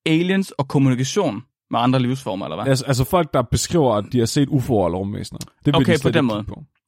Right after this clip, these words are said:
Speaker 2: Eller noget, der er styrtet ned af en ufo, for eksempel. Og det
Speaker 1: Mhm.
Speaker 2: er, øh, det leder mig til den næste.
Speaker 1: Ja.
Speaker 2: Øh,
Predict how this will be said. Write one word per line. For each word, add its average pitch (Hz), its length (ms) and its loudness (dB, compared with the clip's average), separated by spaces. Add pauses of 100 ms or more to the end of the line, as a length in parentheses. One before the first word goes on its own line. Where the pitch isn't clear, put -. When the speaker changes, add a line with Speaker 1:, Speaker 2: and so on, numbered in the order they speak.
(240)
Speaker 2:
Eller 139 340 4
noget, 127 280 2
der 131 80 0
er 113 40 -2
styrtet 107 340 -4
ned 101 140 -6 (200)
af - 80 -10
en 87 60 -8
ufo, - 220 -14
for - 120 -18
eksempel. - 280 -20 (1800)
Og 123 200 0
det 160 220 4
Speaker 1:
Mhm. 160 100 4
Speaker 2:
er, 131 260 4
øh, 117 500 2 (380)
det 175 120 2
leder 170 180 4
mig 120 280 0
til 131 160 -2
den 127 120 2
næste. 147 380 -4 (540)
Speaker 1:
Ja. 131 200 2
Speaker 2:
Øh, 87 760 -4